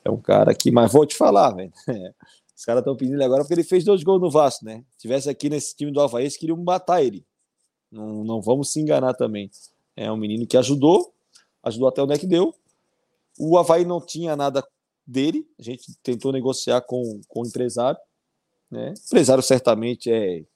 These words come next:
corretamente não quis, quis dar só dez por cento de vitrine pro Getúlio, e a gente não aceitou, cara. São situações que tem que mudar. O Avaí tem que ganhar um pouco mais, a gente tá dando vitrine, a gente tá dando camisa pra Série A, e sendo que o empresário também tinha que ver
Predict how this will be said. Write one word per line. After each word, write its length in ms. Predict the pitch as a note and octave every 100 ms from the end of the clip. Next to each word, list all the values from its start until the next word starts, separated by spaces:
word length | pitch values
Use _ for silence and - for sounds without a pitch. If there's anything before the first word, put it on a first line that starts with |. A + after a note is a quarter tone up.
| _
corretamente 720 | - A#2 B2 C#3 A2+ A#2+ A#2 -
não 120 | C#3
quis, 420 | - C#3+ - - _ _ _
quis 180 | C#3 A2+
dar 160 | C#3+
só 240 | C#3 C#3+ C#3+
dez 240 | B2 C3+
por 140 | - -
cento 220 | B2+ C3
de 100 | C3
vitrine 380 | C3 B2+ B2+ A#2
pro 120 | B2+
Getúlio, 420 | A#2+ - C#3 B3 _ _ _ _ _ _ _ _ -
e 120 | E4
a 60 |
gente 220 | F3+ - D#3
não 80 |
aceitou, 380 | D#3+ - - C#3+
cara. 180 | - - _ _ _ _ _ - - _ -
São 80 | A2
situações 460 | - B2 A#2 B2 -
que 60 |
tem 140 | D3+ D3+
que 100 | D#3+
mudar. 420 | D#3 B2+ A#2 F2+
O 60 | G#2
Avaí 240 | F#2+ G#2+
tem 140 | C#3
que 60 | C#3
ganhar 140 | B2+
um 60 | C#3
pouco 240 | C3 C#3+
mais, 240 | - C3 A2+
a 40 |
gente 100 | A2+
tá 60 | B2
dando 180 | A#2+ A#2
vitrine, 340 | A#2 C3+ C3+
a 180 | - A2
gente 180 | A2+ A#2
tá 120 | C3
dando 260 | C3+ C3 C3+
camisa 300 | C3+ C#3 D3
pra 120 | C#3+
Série 260 | - A#2
A, 100 | B2+ B2 -
e 80 | E3
sendo 420 | - C#3+ C#3+ E3+
que 160 | F#3+ F3
o 40 |
empresário 420 | F3+ D#3+ B2+ C3+ C3+
também 200 | C3 C#3
tinha 260 | - C#3
que 120 | B2+ A#2
ver 320 | A2+ D3+